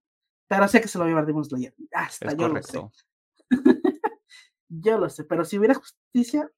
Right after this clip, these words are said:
Speaker 1: Mob Psycho.
Speaker 2: Si existiera un
Speaker 1: Eh,
Speaker 2: dios.
Speaker 1: mejor. Exactamente. Si existiera un dios.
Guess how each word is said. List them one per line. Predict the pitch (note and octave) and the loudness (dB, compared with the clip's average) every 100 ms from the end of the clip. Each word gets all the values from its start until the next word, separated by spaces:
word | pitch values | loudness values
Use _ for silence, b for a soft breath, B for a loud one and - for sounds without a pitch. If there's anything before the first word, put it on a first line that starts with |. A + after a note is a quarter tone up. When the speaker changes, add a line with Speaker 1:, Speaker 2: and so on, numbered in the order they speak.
| - | -12
Speaker 1:
Mob | F#3 | -12
Psycho. | - C#3+ C3 - _ _ B B _ | -8 -10 -10 -16 _ _ B B _
Speaker 2:
Si | - | -12
existiera | G#2+ G3 E3 - | -10 -4 -2 0
un | - | 0
Speaker 1:
Eh, | |
Speaker 2:
dios. | D3+ D4+ - - - | 0 -2 -6 -10 -10
Speaker 1:
mejor. | G#3+ G3 - - _ _ _ _ _ _ | -4 -4 -6 -16 _ _ _ _ _ _
Exactamente. | D3 - D#3 C3 - - _ | -16 -10 -6 -6 -6 -14 _
Si | - - | -16 -16
existiera | - - - G3 G#3 | -16 -20 -12 -8 -6
un | G#3+ | -6
dios. | G3+ A#3 _ | -10 -16 _